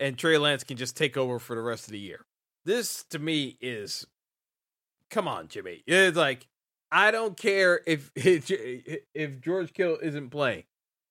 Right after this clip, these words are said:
There is no reason why the forty-niners can't take care of business in this game. Cover that three and a half point spread. Like, this should be a lock game. Justin Fields looks lost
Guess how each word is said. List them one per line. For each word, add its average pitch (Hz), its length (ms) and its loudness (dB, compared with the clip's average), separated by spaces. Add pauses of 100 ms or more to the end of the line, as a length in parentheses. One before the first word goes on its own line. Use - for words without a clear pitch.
There 175 200 4
is 143 120 -2
no 165 280 2
reason 180 540 0
why 139 500 -2
the 113 140 -14
forty-niners 139 760 0 (100)
can't 151 240 -2
take 139 220 -2
care 135 180 2
of 123 80 -2
business 123 460 -4
in 135 180 -6
this 131 240 -4
game. 107 460 -6 (440)
Cover 160 280 4
that 151 260 6
three 143 140 -2
and 135 100 -2
a - 20 -4
half 127 200 -2
point 123 240 -6
spread. 120 280 -4
Like, 131 220 -4
this 180 320 -4 (120)
should 180 300 -2
be 139 280 -6
a 123 160 -4
lock 120 380 -2 (260)
game. 87 260 -10 (880)
Justin 180 400 0
Fields 151 480 2
looks 135 460 2
lost 135 560 0